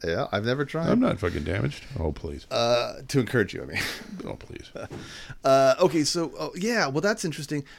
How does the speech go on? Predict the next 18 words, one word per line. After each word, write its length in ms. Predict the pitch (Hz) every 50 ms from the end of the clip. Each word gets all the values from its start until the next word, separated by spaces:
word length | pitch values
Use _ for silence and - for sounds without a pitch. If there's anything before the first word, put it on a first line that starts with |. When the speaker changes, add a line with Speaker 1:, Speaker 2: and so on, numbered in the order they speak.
| - -
Speaker 1:
I 80 | 151 160
mean, 160 | 170 165 165
the 80 | 170
thing, 300 | 156 - - 202 208 196 -
I, 120 | 143 143 131
God, 180 | - 156 139
I 60 | 127
wish 160 | 127 131 - 151
I 40 |
could 120 | 123 131 117
remember 240 | 110 117 113 107 107
the 100 | 110 98
guy's 240 | 107 98 95 90
name, 220 | 101 101 98 95 90
but, 300 | 98 95 92 - - -
uh, 240 | 98 90 85 82 82
my, 180 | 87 90 87 82 - -
my 240 | - 90 85 85 85